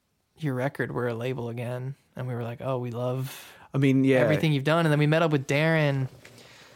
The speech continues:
Speaker 1: and just same kinda thing, conversations with Asian Man. Like, they were just cool.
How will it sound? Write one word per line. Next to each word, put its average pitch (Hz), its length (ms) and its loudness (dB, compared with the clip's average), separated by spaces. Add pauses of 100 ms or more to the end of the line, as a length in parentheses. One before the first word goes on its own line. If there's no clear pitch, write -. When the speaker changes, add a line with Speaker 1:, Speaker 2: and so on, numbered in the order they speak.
(140)
Speaker 1:
and 131 640 -2
just 156 280 0
same 202 200 0
kinda 202 220 0
thing, 185 540 2
conversations 160 520 0
with 135 120 0
Asian 139 240 2
Man. 123 120 -2
Like, 120 140 -6
they 123 120 -6
were 143 80 2
just 139 180 -4
cool. 135 440 0